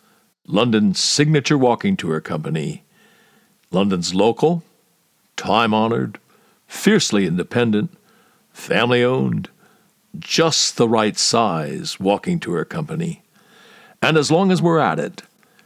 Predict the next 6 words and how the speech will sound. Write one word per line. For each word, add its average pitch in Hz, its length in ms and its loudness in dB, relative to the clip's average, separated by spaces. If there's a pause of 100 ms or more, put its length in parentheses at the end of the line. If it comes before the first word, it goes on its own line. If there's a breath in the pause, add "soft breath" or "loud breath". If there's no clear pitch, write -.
(240 soft breath)
London's 117 540 2
multi-award 147 880 2
winning 90 320 0
walking 92 380 0
tour 85 240 -4
company. 85 580 -6